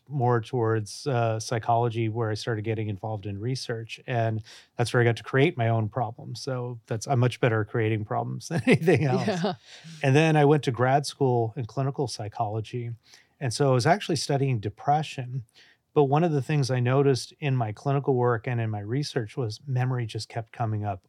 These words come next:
Speaker 1: over and over again.
Speaker 2: Mm.
Speaker 1: So you'd see people who are suffering from depression,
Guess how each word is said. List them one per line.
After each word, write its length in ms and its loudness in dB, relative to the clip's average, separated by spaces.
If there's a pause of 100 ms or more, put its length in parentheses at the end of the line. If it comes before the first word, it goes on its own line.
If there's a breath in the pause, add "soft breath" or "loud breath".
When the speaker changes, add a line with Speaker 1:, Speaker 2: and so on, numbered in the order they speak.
(100)
Speaker 1:
over 640 -2
and 100 -4
over 320 -6
again. 460 -12
Speaker 2:
Mm. 100 -16 (400 soft breath)
Speaker 1:
So 200 4
you'd 240 2
see 200 -2
people 520 0
who 120 -2
are 120 0
suffering 480 -2
from 200 -10
depression, 840 0